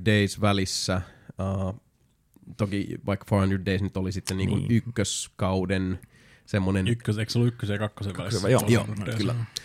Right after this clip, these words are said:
Speaker 1: Kyllä näin on. Mut tosiaan se on nyt, äh, tullut pelattua läpi, ja, äh, tuttuun tapaan pari, pari juttua pitää sanoa, elikkä äh, kyseessä on Telltalein tutulla pelimoottorilla tehty peli, jonka, äh, pelasin
Speaker 2: Yes.
Speaker 1: Xbox One X:llä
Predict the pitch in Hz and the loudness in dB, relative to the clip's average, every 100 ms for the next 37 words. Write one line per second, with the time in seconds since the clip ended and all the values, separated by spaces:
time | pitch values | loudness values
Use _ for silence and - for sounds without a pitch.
0 | - - - 92 101 127 113 104 87 _ | -12 -20 -6 0 4 6 6 2 -2 _
1 | - - 131 196 165 131 113 214 170 - | -6 2 4 6 8 8 8 6 4 2
2 | - 123 120 117 110 151 123 - 185 - | 0 4 6 6 4 4 4 4 4 4
3 | 135 139 143 127 110 101 107 107 104 - | 4 6 4 4 4 4 4 4 2 2
4 | 104 104 - - 208 170 165 156 139 147 | 0 2 2 6 8 8 6 6 6 6
5 | 127 - - 151 139 131 - 110 107 107 | 4 2 -2 4 6 6 6 4 4 4
6 | 107 107 101 101 - 104 - - - - | 4 4 4 2 0 -2 -2 -8 -20 -4
7 | 104 101 98 98 - 127 110 - 131 160 | 2 4 4 4 6 8 8 6 4 6
8 | 165 131 - 139 127 120 113 107 98 139 | 6 4 2 2 4 4 6 2 2 2
9 | 120 101 - 156 131 117 113 104 104 101 | 2 2 6 8 8 8 4 0 0 0
10 | - 127 120 107 101 107 101 98 98 101 | 2 2 4 2 0 -2 0 0 -2 0
11 | 98 95 120 113 98 104 98 107 - 113 | 0 2 2 4 4 2 0 -4 -2 -2
12 | - 104 - - - 104 101 170 - 123 | -2 -6 -6 -6 -2 0 2 0 4 4
13 | 110 | 4